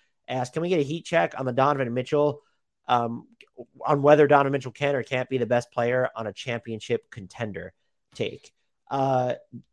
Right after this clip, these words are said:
so what's interesting about that is I don't know where either of us landed on whether we thought he could be the best player on a contender leading into the season. I do think we both thought Darius Garland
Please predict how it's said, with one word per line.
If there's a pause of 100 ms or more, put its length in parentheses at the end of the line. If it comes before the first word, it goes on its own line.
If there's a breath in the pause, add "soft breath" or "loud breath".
(140)
so (280)
what's
interesting (240)
about
that
is
I
don't
know
where
either
of
us
landed
on
whether
we
thought
he
could
be
the
best
player
on
a
contender
leading
into
the
season.
I
do
think (420)
we
both
thought
Darius
Garland